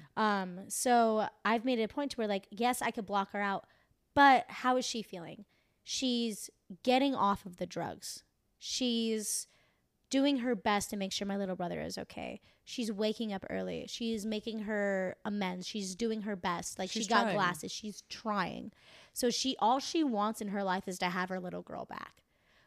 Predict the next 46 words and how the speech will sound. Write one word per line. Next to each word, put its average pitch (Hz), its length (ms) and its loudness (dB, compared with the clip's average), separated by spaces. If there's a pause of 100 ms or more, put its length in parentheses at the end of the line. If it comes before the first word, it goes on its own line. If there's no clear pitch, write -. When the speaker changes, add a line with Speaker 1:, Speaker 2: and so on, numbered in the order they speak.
Speaker 1:
which 202 340 2
whenever 202 220 0
you 185 80 0
Speaker 2:
That's 233 80 -2
Speaker 1:
think 339 140 0
about 247 160 4
it, 233 60 2
it's 175 120 -2
Speaker 2:
good. 226 60 2
Speaker 1:
like, 208 200 0
I 240 260 6
could 240 360 -2
completely 240 400 -2
cut 240 200 0
her 214 100 2
off, 196 200 4 (380)
make 240 180 2
sure 269 140 0
she's 226 220 -8
sad. 196 240 -4 (120)
Her 247 160 -10
mom 220 300 -4
just 180 260 -12
died. - 320 -12 (300)
Speaker 2:
Oh, 160 240 -8 (260)
I'm 170 60 -14
Speaker 1:
So 269 220 4
Speaker 2:
so 254 60 6
sorry. 147 420 0
Speaker 1:
it, 254 180 4
it's 262 240 0
like, 254 360 2 (720)
it's 269 200 -6
my 220 80 0
grandma 180 260 -2
too, 190 160 -6
but 180 100 -6
I'm 185 100 -6
like, 208 160 -6
her 330 180 2
mom 262 300 4
just 175 240 -2
died. 170 280 2
Speaker 2:
Yeah. 175 300 2
Speaker 1:
<laughs> 349 460 6
Um, 277 180 4